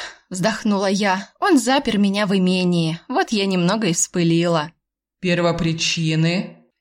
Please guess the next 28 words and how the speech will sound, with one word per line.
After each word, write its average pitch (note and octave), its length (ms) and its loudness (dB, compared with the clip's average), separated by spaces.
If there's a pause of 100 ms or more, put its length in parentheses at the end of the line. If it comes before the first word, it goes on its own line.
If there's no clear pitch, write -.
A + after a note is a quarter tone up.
(160)
«Сейчас F#4+ 380 -2
по C4+ 160 0
округе C4 400 2
активно A#3 360 0
скачут - 420 -2
неведомые A3+ 500 0
твари», G3+ 560 0 (180)
поморщилась E3 640 -2
я. D#3 360 -4
«Вот C#4+ 340 0
столкнулась G#3+ 680 0
с - 40 -14
таким, E3 460 -2 (300)
потрепали G#3+ 580 0
меня». F#3+ 560 0 (440)
«А F3 200 0
как F3+ 500 -4
ты, F3 400 -2
зная E3+ 460 2
ситуацию, E3+ 1040 -2
оказалась F3+ 640 -2
одна, D#3+ 840 -2 (320)
да D#3+ 140 -2
еще F3 360 -2
так E3+ 260 0
далеко F3+ 520 -2
от E3+ 220 -2
замка?» E3 920 -4